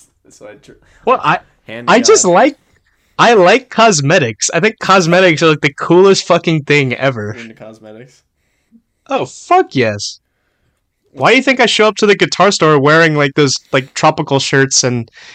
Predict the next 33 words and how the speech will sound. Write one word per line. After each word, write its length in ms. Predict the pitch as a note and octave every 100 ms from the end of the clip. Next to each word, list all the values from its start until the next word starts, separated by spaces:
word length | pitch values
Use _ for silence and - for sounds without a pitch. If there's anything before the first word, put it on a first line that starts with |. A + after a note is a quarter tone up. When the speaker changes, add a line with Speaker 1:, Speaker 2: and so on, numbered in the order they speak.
| -
Speaker 2:
and 260 | D#3+ D3 D#3
or, 200 | C#3 C#3
like, 220 | B2+ A#2+
button 240 | - C#3 C3
downs? 320 | A#2+ A2 G#2
Like, 120 | A#2
I 60 | B2
Speaker 1:
That's 60 | C#3+
Speaker 2:
just 40 |
Speaker 1:
not 60 | -
Speaker 2:
think 180 | C#3 C#3
they 80 | B2+
Speaker 1:
really, 100 | A2+
Speaker 2:
look 120 | C3+
Speaker 1:
I 20 |
fucking 300 | C#3 D#3 C#3
do 120 | B2 B2
that 220 | A2 G2
too. 180 | - A#2
That's 200 | A#2+ -
not 180 | C#3+
really 220 | B2+ C3+ B2+
that 160 | A2+
out 260 | G#2+ A#2+ -
there. 220 | D#2 - _ _ _ -
Speaker 2:
Right, 460 | - D3 A3+ G3 D#3
but, 100 | E3+
like, 140 | E3 D#3+
I 80 | D#3+
used 280 | D#3+ G#3+ -
to 40 |
come 260 | G3+ E3+ D#3
in 280 | D3 C#3+